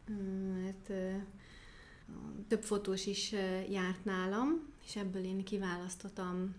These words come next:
ö, tehát öten vagyunk ebben a csapatban, öt látásmód,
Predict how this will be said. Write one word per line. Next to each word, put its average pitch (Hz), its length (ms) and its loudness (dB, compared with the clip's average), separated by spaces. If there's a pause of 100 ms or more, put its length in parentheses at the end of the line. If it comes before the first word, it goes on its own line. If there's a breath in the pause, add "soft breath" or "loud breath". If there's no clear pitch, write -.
(100)
ö, 202 40 -6 (160)
tehát 190 180 -2
öten 196 300 2
vagyunk 185 400 0 (200)
ebben 175 240 -2
a 185 80 -6
csapatban, 247 800 2 (640)
öt 208 140 6
látásmód, 196 960 2